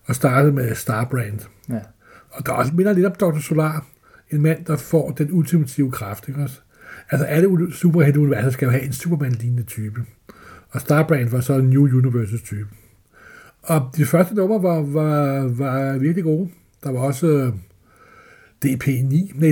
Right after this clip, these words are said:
Speaker 1: D P syv, om sådan lidt mutantagtige serier, og så videre, så videre. Men det kom aldrig rigtig op at stå. Og det eneste serie, der var rigtig god,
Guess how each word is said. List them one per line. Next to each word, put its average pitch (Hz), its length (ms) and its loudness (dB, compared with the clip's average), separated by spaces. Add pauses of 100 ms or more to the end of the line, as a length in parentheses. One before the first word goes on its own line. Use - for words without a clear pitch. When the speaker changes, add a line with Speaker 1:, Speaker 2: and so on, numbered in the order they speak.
Speaker 1:
D 180 140 4
P 170 160 4
syv, 240 300 0 (360)
om 143 120 -8
sådan 156 180 4
lidt 139 200 2
mutantagtige 143 720 0
serier, 143 500 0
og 123 320 -2 (100)
så 139 120 0
videre, 131 220 4
så 139 80 -2
videre. 131 180 4
Men 120 260 0
det 147 100 2
kom 147 240 0
aldrig 151 300 0
rigtig 107 280 -8
op 98 180 -8
at 113 60 -8
stå. - 260 -12 (720)
Og 123 100 -8
det 147 60 4
eneste 151 200 4
serie, 143 180 2
der 135 80 0
var 127 120 0
rigtig 120 220 -4
god, 117 160 -4